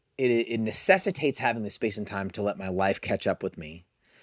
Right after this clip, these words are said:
which is the practice of rest, so that I can appreciate what I've, what I have and what I've had up till now. I can understand the difference between that and the stuff that's actually bugging me and actually stealing life from me. Because for most of us, it's not your whole life.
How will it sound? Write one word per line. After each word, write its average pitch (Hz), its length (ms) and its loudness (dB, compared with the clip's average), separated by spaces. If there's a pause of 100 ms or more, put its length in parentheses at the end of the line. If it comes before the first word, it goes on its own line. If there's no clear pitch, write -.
(200)
which 107 220 2
is 117 160 6
the 113 80 4
practice 95 360 2
of 98 120 -2
rest, - 320 -2
so - 160 8
that 107 120 8
I 104 80 6
can 104 140 -6
appreciate 135 480 8
what 104 120 2
I've, 98 280 2 (260)
what 104 200 2
I 95 80 4
have 95 300 4
and 92 120 0
what 87 160 -2
I've 87 120 -4
had 101 200 2
up 87 120 -4
till 95 160 -6
now. 78 260 -12 (580)
I 113 80 2
can 110 200 0 (160)
understand 143 480 6
the 113 60 4
difference 107 340 4
between 104 280 2
that 98 280 6
and 98 320 -2
the 85 80 -2
stuff - 260 4
that's - 260 -6
actually 101 420 6
bugging 98 380 4
me 139 240 0 (120)
and - 140 0
actually 135 300 2
stealing 127 360 4
life 131 160 4
from 139 140 -4
me. 147 160 -2 (220)
Because 139 240 10
for 139 160 4
most 135 260 8
of 135 100 10
us, 107 280 4
it's 113 120 -2
not 120 220 10
your 101 120 -2
whole 95 140 2
life. 82 380 -6